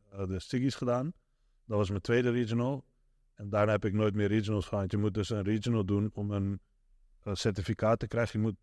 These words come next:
in de top vijf plaatsen van een regional om een certificaat te krijgen.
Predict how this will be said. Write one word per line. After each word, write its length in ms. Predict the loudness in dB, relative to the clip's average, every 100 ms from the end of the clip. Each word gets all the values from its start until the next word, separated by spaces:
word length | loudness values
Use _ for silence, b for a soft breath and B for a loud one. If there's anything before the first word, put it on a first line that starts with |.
| -14
in 140 | -10
de 100 | -10 -6
top 160 | -4
vijf 280 | 0 0 2
plaatsen 540 | 0 0 0 0 -2 -4 _
van 160 | -2
een 100 | 0
regional 320 | 2 2 0 0
om 60 |
een 60 | -2
certificaat 600 | -2 -4 -6 -10 -2 -2
te 100 | -2
krijgen. 400 | -2 -2 0